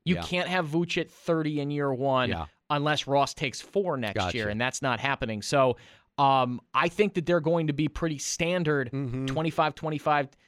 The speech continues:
Speaker 1: and maybe, maybe in those, in the, maybe the second year,
Speaker 2: Yeah.
Speaker 1: you jump to, like, thirty and then
Speaker 2: Right.
Speaker 1: back down.
Speaker 2: Right,
Speaker 1: You can
Speaker 2: right.
Speaker 1: kinda rob Peter to pay Paul that way.
Speaker 2: Yeah.
Speaker 1: Because they're out of free agency next year. This
Speaker 2: Right.
Speaker 1: team's not doing anything in free agency, uh,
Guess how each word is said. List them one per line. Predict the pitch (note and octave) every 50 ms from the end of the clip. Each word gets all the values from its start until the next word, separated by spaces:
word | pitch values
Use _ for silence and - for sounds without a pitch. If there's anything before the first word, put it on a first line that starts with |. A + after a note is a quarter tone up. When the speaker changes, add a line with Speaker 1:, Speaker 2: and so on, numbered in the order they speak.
| _ _ -
Speaker 1:
and | D#3 D#3 D#3
maybe, | E3+ F#3+ G#3 A3+ G#3+ F#3+ - - _ _ _ _
maybe | D3 E3 F#3+ G3+ G3+ G#3+ G3+
in | F#3+ F3+
those, | F3+ F3 E3 E3+ -
in | - F#3 F3 E3
the, | D#3+ D#3 D3+ D3 C#3+ -
maybe | E3 F#3 G#3 A3
the | F#3 E3+ D3+
second | - - - - G#3 G3 F#3+ - G#3+ G3+ G3+
year, | G#3+ G#3+ A3 A3+ A#3 A3 _ -
Speaker 2:
Yeah. | A2 G#2 F#2 F2 - _ _ _ -
Speaker 1:
you | D3 F3 F3
jump | D3 C3 D#3 F3 E3+ E3+ -
to, | F3+ E3
like, | D#3+ D#3 -
thirty | - - E3+ E3+ F3 F#3+ F#3+ F3+ -
and | - D#3 D3
then | D3 D#3+
Speaker 2:
Right. | D3+
Speaker 1:
back | D3 C#3 C3+ - -
down. | D3+ C3+ C#3+ D#3+ G#3 B3+ B3+
Speaker 2:
Right, | G#2 G2+ F2+ E2 - -
Speaker 1:
You | D#3+ E3
can | G2+ F#2+
Speaker 2:
right. | F2 D#3
Speaker 1:
kinda | E3+ D#3+ D3
rob | C3+ C#3 C#3+ D#3 D3 -
Peter | - F3+ E3+ E3 D3+
to | C#3+
pay | - D#3+ D#3
Paul | C#3+ - D3+ C#3 C3 B2
that | B2+ C3 - F#3
way. | G3 G3+ A3
Speaker 2:
Yeah. | F2+ D#2+ - _ _ _ _ _ _ _ -
Speaker 1:
Because | F3 - F3+ F3 D3
they're | C#3+ F#3 G#3
out | A3 G#3+ G#3
of | G3 -
free | - F#3 F3+ E3+
agency | E3 D3+ - D#3 C3 - C3+
next | B2 A#2 A2+ - -
year. | A2 F#2 F2+
This | A2+ D3 G2
Speaker 2:
Right. | F#2
Speaker 1:
team's | F#3+ F#3+ D#3 C#3+
not | E3 D#3+ D#3+ D3+
doing | E3+ D#3+ D#3 D3
anything | C#3+ C#3+ C3 - C#3+ C3+
in | B2+
free | - - C#3+ C3 C3
agency, | C3 B2+ B2 B2 A#2 - C3+ B2 A#2 - - - - _ _ _ -
uh, | C3 B2+ B2 B2